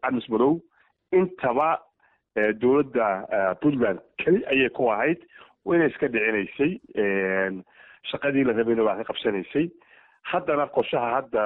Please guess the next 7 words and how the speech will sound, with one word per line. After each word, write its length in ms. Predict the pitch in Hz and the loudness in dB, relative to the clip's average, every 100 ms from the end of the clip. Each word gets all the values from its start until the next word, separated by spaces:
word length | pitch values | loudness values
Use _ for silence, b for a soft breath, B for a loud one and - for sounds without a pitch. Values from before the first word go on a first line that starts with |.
| 98 - | 2 0
en, 300 | 98 92 95 | -2 -4 -6
kula 240 | - 135 139 | -2 0 0
jirno 460 | - 107 101 92 - b b | -2 -4 -2 -2 -6 b b
safaynta 540 | - 113 117 131 - 110 | -8 -4 -2 -2 -2 -6
argagixisada, 680 | 98 95 98 - 123 101 85 b b b | -6 -8 -10 -2 0 0 -2 b b b
eh, 300 | 107 92 90 - _ 95 | -4 -2 0 -4 _ -8
Daacish, 420 | 95 131 104 | -2 0 -2